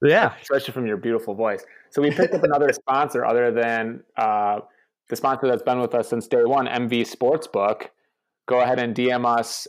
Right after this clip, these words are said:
Speaker 2: the code T B twelve to our Let's Do It Live Instagram and receive a free credit on M V Sportsbook's gambling site.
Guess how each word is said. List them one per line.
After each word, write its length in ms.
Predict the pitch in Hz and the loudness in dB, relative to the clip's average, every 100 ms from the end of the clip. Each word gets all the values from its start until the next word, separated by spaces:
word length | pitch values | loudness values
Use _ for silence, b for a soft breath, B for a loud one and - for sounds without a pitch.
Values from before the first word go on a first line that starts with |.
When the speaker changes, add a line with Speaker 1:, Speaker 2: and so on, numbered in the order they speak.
| _ | _
Speaker 2:
the 460 | 123 120 113 110 - | -4 2 4 2 0
code 360 | - 123 117 110 - | 0 2 4 2 -6
T 180 | - 135 | -4 -2
B 200 | 127 127 | 0 -2
twelve 580 | - 147 143 117 120 120 | -2 2 4 4 2 0
to 160 | 120 113 | 0 2
our 180 | 107 | 2
Let's 200 | 107 113 - | 2 0 0
Do 120 | 120 | 0
It 60 | |
Live 180 | 117 107 | 2 0
Instagram 680 | 107 131 139 113 104 104 113 | 0 -4 -2 0 0 0 -4
and 180 | 110 104 | -6 -2
receive 320 | 104 - 113 | -2 0 0
a 80 | 110 | 0
free 260 | - 135 127 | 0 0 0
credit 460 | - 139 143 123 - - | -2 0 2 0 -4 -4
on 200 | 107 104 113 | -2 -2 -2
M 120 | 113 | -2
V 100 | 113 | -2
Sportsbook's 580 | 113 123 117 - 101 - | 0 0 0 -2 -4 -2
gambling 400 | 117 110 104 92 | -4 -2 -2 -4
site. 320 | 98 90 - | -4 -4 -6